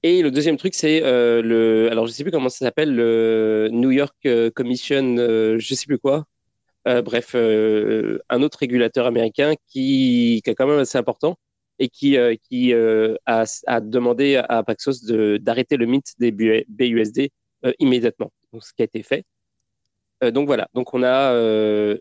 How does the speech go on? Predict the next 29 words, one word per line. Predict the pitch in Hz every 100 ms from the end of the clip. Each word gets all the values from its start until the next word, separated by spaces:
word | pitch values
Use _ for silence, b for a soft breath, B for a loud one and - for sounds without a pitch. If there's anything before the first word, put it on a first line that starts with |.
| _ -
il |
y | 117
a | 113 113 113 113
seize, | - - - 180 156 135 - -
à |
peu | -
près | 120 131
seize | - 165 156 127
milliards | 131 135 127 131 131 120
de | 101 113 110
B | 101 113
U | 107
S | 107 101
D | 110 113 107 107
en | - 110
circulation, | - - 107 - - - _ _ _ _ _ _ _ _ -
euh, | 113
dont | 113 131 139
à | 131
peu | 120
près | - 117
cinq | - 127 -
milliards | 123 113 117 117
qui | - 117
sont | - 117 113 110
stackés | 107 - 127 151 175 _ _
par | 117
des | 113
gens, | 120